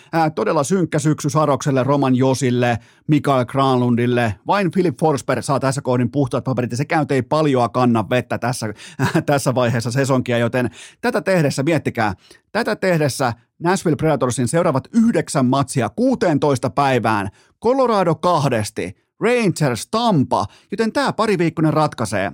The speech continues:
Mut siis se, mitä tulee Juuse Saroksen, ö,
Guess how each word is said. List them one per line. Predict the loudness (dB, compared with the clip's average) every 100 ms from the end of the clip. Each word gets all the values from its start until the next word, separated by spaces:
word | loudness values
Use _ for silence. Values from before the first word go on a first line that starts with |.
| -2
Mut | -2 2
siis | 0 -2 -8 -20 _
se, | -4 -2
mitä | -2
tulee | 0 0 2
Juuse | 2 2
Saroksen, | 0 0 2 2
ö, | 2